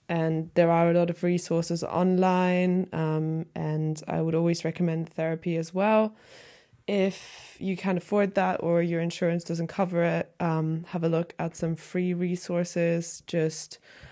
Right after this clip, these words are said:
have a Google search to see what's available in your language and in your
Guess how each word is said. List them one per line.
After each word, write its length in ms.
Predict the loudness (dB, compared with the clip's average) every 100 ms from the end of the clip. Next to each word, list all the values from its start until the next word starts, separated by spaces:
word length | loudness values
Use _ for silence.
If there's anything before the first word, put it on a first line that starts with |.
| -20 -20 -20 _ -20 -10
have 180 | 2 2
a 40 | 4
Google 380 | 4 6 4
search 520 | 4 4 4 4 -4 -4
to 120 | -4
see 340 | 0 2 4
what's 240 | 2 2 2
available 540 | 4 4 4 2 2
in 180 | 2 0
your 160 | 2
language 640 | 4 4 4 4 2 2 0
and 120 | -2
in 140 | 0
your 180 | 0 0